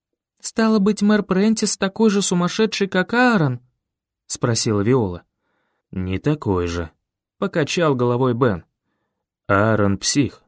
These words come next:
да, но мэр достаточно умён, чтобы использовать безумие в своих целях". "В каких целях?" "Этот мир", — спокойно сказал Бен, —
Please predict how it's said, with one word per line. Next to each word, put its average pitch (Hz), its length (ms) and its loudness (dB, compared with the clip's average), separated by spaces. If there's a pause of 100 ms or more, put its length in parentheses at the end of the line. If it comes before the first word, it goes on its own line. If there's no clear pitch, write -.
(100)
да, 98 400 -2 (500)
но 98 200 0
мэр 98 320 0
достаточно 92 800 -2
умён, 113 280 2
чтобы 92 360 -4
использовать 104 560 0
безумие 90 540 -2
в - 80 -6
своих 90 280 -4
целях". 110 440 -4 (480)
"В - 80 -20
каких - 440 0
целях?" 151 400 0 (840)
"Этот 95 400 -4
мир", — 104 320 -2 (280)
спокойно 127 580 -2
сказал 120 360 0
Бен, — 110 280 -2